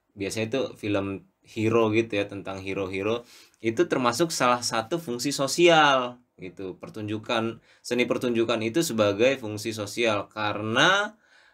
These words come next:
memiliki pesan-pesan moral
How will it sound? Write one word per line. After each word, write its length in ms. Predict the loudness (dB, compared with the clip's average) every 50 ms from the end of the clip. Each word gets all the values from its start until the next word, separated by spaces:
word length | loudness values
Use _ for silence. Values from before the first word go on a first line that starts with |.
| _ -8
memiliki 960 | -6 -4 -2 0 0 0 0 -2 -4 -6 -2 2 4 4 4 2 -2 -6 -12 _
pesan-pesan 580 | -8 -6 -4 -4 -4 -6 -6 -8 -8 -6 -6 -4
moral 880 | -4 -4 -2 0 2 4 6 6 6 6 6 6 4 2 2 -2 -6 -10